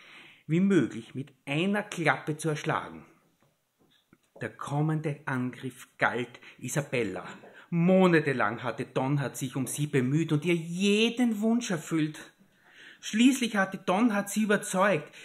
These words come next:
ihn zur Akademikerretour zu begleiten. Kurz nach der Polonaise hatte Peter Almers mit seinem Dackelblick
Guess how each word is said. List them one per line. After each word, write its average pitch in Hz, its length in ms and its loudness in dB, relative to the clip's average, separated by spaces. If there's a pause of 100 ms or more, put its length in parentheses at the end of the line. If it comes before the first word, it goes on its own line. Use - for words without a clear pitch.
(180)
ihn 196 260 2
zur 185 240 -4
Akademikerretour 160 1120 0
zu 151 180 -6
begleiten. 101 640 -2 (1080)
Kurz 180 380 2
nach 170 140 0
der 175 120 -2
Polonaise 151 760 0 (220)
hatte 143 260 -2
Peter 165 400 -4
Almers 151 480 0
mit 151 280 -4 (160)
seinem 156 520 -2
Dackelblick 185 800 -2